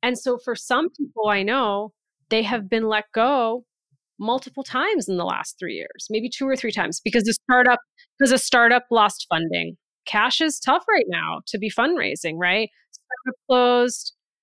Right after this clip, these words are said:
company overhired. We've seen that in tech. Big tech has really overhired. They're trying to course correct.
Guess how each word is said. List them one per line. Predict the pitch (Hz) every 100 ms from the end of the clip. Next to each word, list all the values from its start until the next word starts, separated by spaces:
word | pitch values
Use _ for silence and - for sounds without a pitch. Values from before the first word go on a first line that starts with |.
| _ _ _ -
company | 254 240 254 240
overhired. | 226 226 233 208 202 208 214 220 196
We've | 185
seen | - 208 214
that | 185
in | 208
tech. | - 190 208 -
Big | 202 196
tech | 208 196 -
has | 190 175
really | 175 185
overhired. | 180 185 - 165 170 175 180 165
They're | 170
trying | - 180
to | 175
course | - 170 - -
correct. | 170 165 -